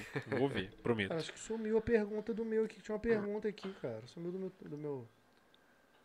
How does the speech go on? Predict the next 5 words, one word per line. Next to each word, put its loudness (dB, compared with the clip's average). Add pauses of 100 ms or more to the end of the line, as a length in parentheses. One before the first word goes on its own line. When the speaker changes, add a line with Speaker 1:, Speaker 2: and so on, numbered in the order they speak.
(1300)
Speaker 2:
Pra -6
você, -4 (560)
ó, 2
sumiu, 2
cara, -2